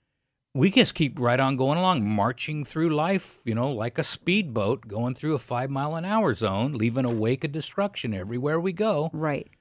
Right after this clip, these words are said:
Speaker 1: You know, and everything is fine because we got money in the bank and the car's running, there's tires on it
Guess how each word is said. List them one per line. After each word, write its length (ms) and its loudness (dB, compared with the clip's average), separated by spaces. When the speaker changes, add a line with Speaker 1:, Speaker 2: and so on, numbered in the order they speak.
Speaker 1:
You 140 2
know, 300 0
and 340 0
everything 460 2
is 140 -4
fine 560 2
because 340 2
we 100 2
got 220 -2
money 260 2
in 120 2
the 60 -2
bank 500 -2
and 200 2
the 60 0
car's 480 0
running, 300 2
there's 180 -2
tires 500 -2
on 220 2
it 160 0